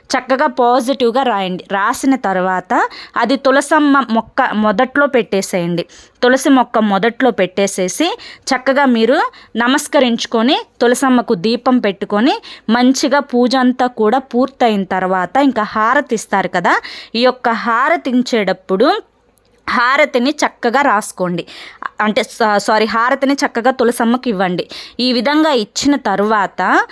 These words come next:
హారతి కొండెక్కుతుంది కదా, అప్పుడు ఏం చేస్తారు అంటే కనుక వేరే ఒక ప్రమిద తీసుకొని ఆ ప్రమిదలో నాలుగైదు కర్పూరపు బిళ్ళలను వేసి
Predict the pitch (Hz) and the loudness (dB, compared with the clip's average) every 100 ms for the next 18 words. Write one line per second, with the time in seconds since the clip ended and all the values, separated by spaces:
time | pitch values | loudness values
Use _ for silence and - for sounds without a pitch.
0 | - - 262 247 294 294 285 240 226 240 | -12 -8 -4 0 0 -2 -2 -2 0 -2
1 | 226 - 190 185 190 240 359 - 170 214 | -4 -4 -4 -2 0 0 0 -2 -2 0
2 | 233 277 247 - 202 190 190 185 190 185 | 2 2 0 -2 -2 -2 0 -2 -4 -4
3 | 185 180 294 453 - - - 180 233 262 | -4 0 0 0 -6 -18 -10 0 2 4
4 | 320 349 349 311 214 208 220 - 226 220 | 4 4 2 0 -4 -2 -4 -2 0 2
5 | 277 320 - 233 208 - - 185 233 330 | 4 2 0 -2 -2 -4 -4 0 0 0
6 | - 214 208 - 214 247 285 247 202 233 | 0 -2 0 0 2 2 2 2 4 2
7 | 403 - - - 226 233 247 254 233 220 | 0 -4 -18 -6 -2 0 2 2 2 0
8 | 185 - 208 220 - 320 294 - 175 160 | -2 -2 -4 -2 -2 0 0 0 -2 2
9 | 208 226 254 233 208 180 180 - 330 | 4 4 4 0 -2 -2 -2 -2 -4